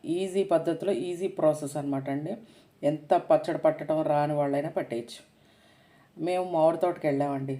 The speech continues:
అంటే, పచ్చడికాయలు తెచ్చుకోవాలని ముందు రోజే ఆ తోట ఆయనకు ఫోన్ చేసాం. ఫోన్ చేస్తే, "రేపు రండి, మార్నింగే" అన్నారు. సండే రోజు వెళ్ళి తీసుకొచ్చామన్నమాట అండి. అంటే, మేము కొత్తపల్లి కొబ్బరి కాయే పడతాం అనమాట అండి పచ్చడి. అదైతేనే కొంచెం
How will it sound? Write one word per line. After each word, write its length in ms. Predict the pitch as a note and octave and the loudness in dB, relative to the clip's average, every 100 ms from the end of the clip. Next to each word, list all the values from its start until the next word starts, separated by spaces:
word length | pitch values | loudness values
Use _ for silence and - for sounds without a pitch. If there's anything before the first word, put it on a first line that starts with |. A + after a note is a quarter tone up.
| C#3 | -6
అంటే, 300 | C#3 D#3 - _ | -2 -2 -4 _
పచ్చడికాయలు 500 | D#3 D3+ D3+ E3 D#3+ | -2 0 -2 0 0
తెచ్చుకోవాలని 720 | D#3 D3 - D3 C#3 C#3 C#3 | -2 -8 -2 0 0 0 -2
ముందు 240 | C#3+ C#3+ D3+ | -4 -4 -2
రోజే 360 | E3 D#3+ A#3+ - - _ _ | 0 0 -2 -4 -16 _ _
ఆ 40 | D3+ | 2
తోట 280 | D#3+ D3 | 6 6
ఆయనకు 240 | E3 E3+ D3+ | 6 2 -2
ఫోన్ 320 | - D#3 D#3 | -2 -2 -2
చేసాం. 340 | D3+ C#3+ D3 E3 | -4 -2 -4 -4
ఫోన్ 220 | D#3 D3 | -8 -4
చేస్తే, 260 | D3 D3 F3+ | -6 -2 -2
"రేపు 300 | E3 D#3 D3 | 0 -2 -4
రండి, 160 | C#3+ | -4
మార్నింగే" 480 | D#3 D3 C#3+ D3 D#3 | -2 -2 -2 -2 0
అన్నారు. 340 | D3 C#3 C3+ | 0 -2 -4
సండే 340 | C3+ C#3+ C#3+ D3 | -4 -4 -4 -2
రోజు 260 | D3 C#3 | -4 -4
వెళ్ళి 260 | C#3 D#3 D4+ - - - - _ | -6 -6 -8 -10 -20 -20 -20 _
తీసుకొచ్చామన్నమాట 880 | - F#3+ - D#3+ D#3+ C#3 C#3 C3 B2+ | -2 -2 0 -2 2 0 0 -4 -4
అండి. 200 | C3 B2 - - - - _ _ | -6 -6 -14 -20 -20 -20 _ _
అంటే, 280 | - D#3+ G3+ | 0 2 2
మేము 520 | G#3 F#3 F3 E3+ F3 - _ - - | 2 0 -2 -4 -6 -10 _ -12 6
కొత్తపల్లి 400 | G3+ G3+ G#3 G3 | 6 6 4 4
కొబ్బరి 680 | F#3+ D#3 E3 D#3+ D#3+ D#3 D3+ D3 | 4 0 2 4 4 4 2 4
కాయే 220 | D#3+ D#3 | 6 6
పడతాం 360 | D#3+ C#3+ C#3+ D3 | 6 4 4 2
అనమాట 280 | C#3+ C#3 | 2 0
అండి 140 | C#3+ C#3 | -2 0
పచ్చడి. 460 | C#3+ C#3 C#3+ A#3+ D#4+ - - - - | -2 0 -2 -2 -4 -16 -20 -20 2
అదైతేనే 480 | - F#4+ F#4 F#3+ A#3 | 6 6 6 2 0
కొంచెం 400 | A3+ E3 - | 0 0 -2